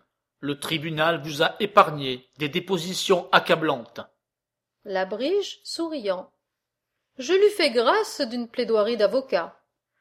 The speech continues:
Speaker 2: Nous aurons donc rivalisé de générosité et de grandeur d'âme. Au reste, voici les faits dans toute leur simplicité.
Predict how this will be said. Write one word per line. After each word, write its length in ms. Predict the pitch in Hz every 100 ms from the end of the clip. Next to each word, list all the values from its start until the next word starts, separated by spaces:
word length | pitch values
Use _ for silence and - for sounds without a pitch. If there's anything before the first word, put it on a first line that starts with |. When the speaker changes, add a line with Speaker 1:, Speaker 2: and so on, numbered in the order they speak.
| _ -
Speaker 2:
Nous 260 | 269 330 302
aurons 220 | 247 233
donc 300 | 202 277 -
rivalisé 500 | 269 240 226 220 247
de 120 | 214
générosité 840 | 196 359 349 254 208 196 196 262
et 60 | 311
de 100 | 190
grandeur 440 | 202 262 247 220
d'âme. 340 | 185 175 147 - _ -
Au 100 | 185
reste, 420 | 185 233 359 -
voici 320 | 254 214 220 262
les 120 | 262
faits 140 | 349
dans 120 | 302
toute 420 | 302 - 381 440 349
leur 140 | 339
simplicité. 800 | 339 302 294 - 262 - 180